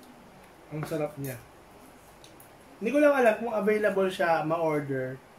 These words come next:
kapag tanghali na. Pero, kung kakainin siya ng tanghali, okay na okay. Kaya na pang umaga to eh.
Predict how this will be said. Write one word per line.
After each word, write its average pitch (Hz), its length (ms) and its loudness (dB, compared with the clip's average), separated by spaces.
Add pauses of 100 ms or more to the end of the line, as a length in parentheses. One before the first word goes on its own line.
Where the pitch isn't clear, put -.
(460)
kapag 160 420 -4
tanghali 143 640 -2
na. 143 320 -4 (160)
Pero, 185 420 2 (380)
kung 202 160 -2
kakainin 208 400 2
siya 196 180 -6
ng 196 80 -4
tanghali, 170 540 -2
okay 208 240 2
na 202 80 -2
okay. 175 320 0 (800)
Kaya 226 160 0
na 240 80 -2
pang 240 160 2
umaga 220 320 2
to 254 160 4
eh. 160 160 0